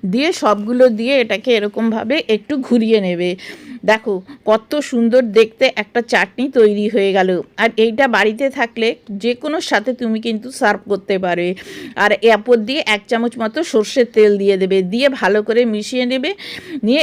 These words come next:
এটাকে এবার এয়ারটাইট কন্টেনারে করে ফ্রিজে রেখে দাও। এবারে পরের স্টেপে চলে যাচ্ছি।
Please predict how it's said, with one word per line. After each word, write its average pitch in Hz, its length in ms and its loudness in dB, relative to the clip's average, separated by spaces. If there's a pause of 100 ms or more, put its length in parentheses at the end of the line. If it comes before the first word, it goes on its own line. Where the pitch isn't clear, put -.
এটাকে 220 280 2 (100)
এবার 233 180 4 (140)
এয়ারটাইট 220 500 2
কন্টেনারে 226 560 2
করে 247 160 6
ফ্রিজে 220 500 0
রেখে 190 220 0
দাও। 185 160 2 (680)
এবারে 247 280 4 (120)
পরের 220 260 4 (100)
স্টেপে 254 320 0
চলে 220 300 4
যাচ্ছি। 180 400 2